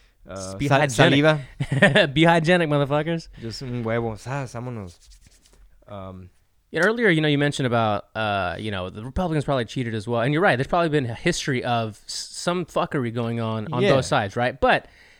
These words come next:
Speaker 2: to that same point, and I just thought about this, and I was trying to find out exactly how many House seats flipped, uh, this year in the House, 'cause the Republicans maintain the Senate, and then we're supposed to not gain any seats in the House. And on the other s-, on, on the contrary, I think they gained, like,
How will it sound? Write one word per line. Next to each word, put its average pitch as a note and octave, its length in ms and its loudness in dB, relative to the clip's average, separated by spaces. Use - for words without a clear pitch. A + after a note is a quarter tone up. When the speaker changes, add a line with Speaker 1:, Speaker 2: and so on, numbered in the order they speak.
Speaker 2:
to - 100 -10
that F3+ 160 -2
same E3+ 200 -4
point, C3+ 280 0
and A#2+ 80 -4
I - 20 -6
just E3+ 160 -8
thought C#3 160 0
about A2 180 -2
this, G2+ 120 -10
and A2 80 -6
I - 20 -4
was G#2+ 80 -8
trying D3 160 -4
to C3 80 -6
find B2+ 180 -2
out A2+ 40 -4
exactly A2 380 -4
how A#2 140 -6
many A2 140 -6
House G#2+ 260 -8
seats - 180 -14
flipped, - 480 -10
uh, G2 220 -4
this G#2 240 -8
year G2+ 300 -4
in A#2+ 80 -4
the G#2 60 -4
House, C#3+ 360 0
'cause B2+ 220 -4
the A#2 140 -6
Republicans C#3+ 500 -6
maintain B2+ 360 -6
the B2+ 60 -6
Senate, G#2 360 -6
and C3 200 -2
then B2 360 -2
we're B2+ 200 -6
supposed D3+ 480 -2
to C3+ 280 0
not D3+ 300 -2
gain D#3 220 -4
any D3+ 160 -4
seats - 320 -10
in B2 60 -8
the - 40 -6
House. A#2 300 -8
And A#2+ 100 -6
on A#2 140 -4
the C3 80 0
other G3+ 80 0
s-, E3 80 -6
on, A#2 260 -4
on G#2 140 -4
the G#2+ 80 -8
contrary, B2+ 500 -2
I G2+ 80 -4
think A#3 300 -6
they B3+ 80 -10
gained, F#3 340 -4
like, A#2+ 240 0